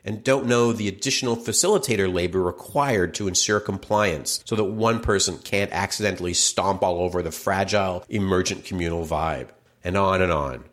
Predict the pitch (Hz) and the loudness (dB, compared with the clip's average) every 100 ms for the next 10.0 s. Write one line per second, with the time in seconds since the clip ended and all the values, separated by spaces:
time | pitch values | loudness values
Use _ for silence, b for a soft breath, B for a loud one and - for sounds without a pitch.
0 | _ _ _ _ _ - 113 123 - 120 | _ _ _ _ _ 0 4 4 4 2
1 | 113 117 123 110 - 104 95 85 85 - | 2 0 0 2 2 4 4 2 0 0
2 | 90 87 - 101 92 87 - 131 139 123 | -2 -2 -2 0 2 0 0 -2 0 0
3 | 123 98 85 82 92 - 87 78 - 76 | 2 2 0 -2 -4 -2 -2 -2 -4 -10
4 | 92 110 123 131 135 117 117 - 95 98 | -8 -6 0 2 2 0 -2 -2 -2 0
5 | 92 92 90 87 - 123 107 92 - 143 | 2 2 0 -2 0 2 2 0 0 -2
6 | - 104 92 92 82 - 101 95 92 92 | 0 0 0 -2 -6 -4 0 0 -2 -6
7 | 95 95 85 107 - 90 87 87 87 85 | -2 -4 -2 -8 -6 -4 -2 0 0 0
8 | 87 80 87 80 82 80 78 90 78 80 | -4 -2 -4 -4 -2 -2 -4 -6 -10 -8
9 | 82 - 82 - 78 78 76 71 71 | -6 -6 -10 -8 -6 -6 -6 -8 -8